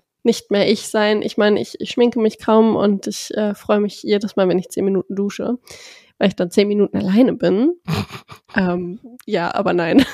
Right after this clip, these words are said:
Speaker 1: <laughs> Es, ähm, es ist wirklich super. Ich, ähm, liebe die Kleine über alles und, ähm, nee, das, äh, ist g-, ganz toll.
Speaker 2: Aber sie gibt halt den
Speaker 1: Mhm.
Speaker 2: Takt vor irgendwo und da
Speaker 1: Ja.
Speaker 2: muss man sich irgendwie dann so einfinden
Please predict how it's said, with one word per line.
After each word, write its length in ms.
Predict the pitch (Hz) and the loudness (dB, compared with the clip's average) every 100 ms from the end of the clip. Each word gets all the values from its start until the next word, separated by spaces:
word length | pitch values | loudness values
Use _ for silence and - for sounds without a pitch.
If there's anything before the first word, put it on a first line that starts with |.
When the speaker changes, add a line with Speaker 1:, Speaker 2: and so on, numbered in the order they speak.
| - | -4
Speaker 1:
<laughs> 140 | 262 - - | 0 2 2
Es, 120 | - - | 2 2
ähm, 280 | 226 208 | 4 4
es 140 | 196 - | 0 -4
ist 140 | - | -8
wirklich 300 | 202 196 185 | -6 -6 -8
super. 460 | - 190 - - 196 | -10 -12 -10 -10 -10
Ich, 160 | - - | -12 -12
ähm, 460 | 220 214 208 202 233 | -10 -8 -8 -10 -10
liebe 220 | 247 220 220 | -8 -2 -2
die 140 | 214 | -2
Kleine 380 | - 233 202 196 | -8 -4 -2 -2
über 200 | 214 214 | -4 -4
alles 400 | 208 202 202 - | -2 -2 -4 -8
und, 440 | 196 190 190 190 - | -4 -2 -2 -4 -6
ähm, 380 | 190 196 196 - - - - - _ _ - | -6 -6 -8 -12 -16 -16 -20 -20 _ _ 2
nee, 200 | 320 262 | 6 6
das, 400 | 220 - - - | 4 -2 -10 -8
äh, 320 | 233 247 247 - _ _ _ - | -6 -4 -8 -12 _ _ _ -2
ist 300 | 262 - - 302 | -2 -2 -12 -4
g-, 160 | 240 254 | -2 -2
ganz 240 | 247 233 | -4 -6
toll. 300 | - 175 - - - | -8 -10 -10 -18 -4
Speaker 2:
Aber 200 | - 165 | 2 4
sie 100 | 160 | 4
gibt 200 | 160 190 | 2 0
halt 160 | 156 131 | 0 0
den 100 | 101 | -2
Speaker 1:
Mhm. 40 | |
Speaker 2:
Takt 260 | 104 - - | -2 -4 -4
vor 340 | 143 135 139 | 0 0 0
irgendwo 460 | 131 123 120 127 127 | -4 -4 -2 -2 0
und 80 | 120 | 0
da 100 | 110 | 2
Speaker 1:
Ja. 80 | |
Speaker 2:
muss 140 | 139 - | 0 0
man 100 | 123 | 0
sich 180 | 120 - | 0 -2
irgendwie 380 | 135 131 123 | -4 -2 -2
dann 160 | 120 117 | -2 -2
so 120 | 113 | -4
einfinden 600 | - 127 135 135 131 123 | -4 -6 -2 -2 -2 -4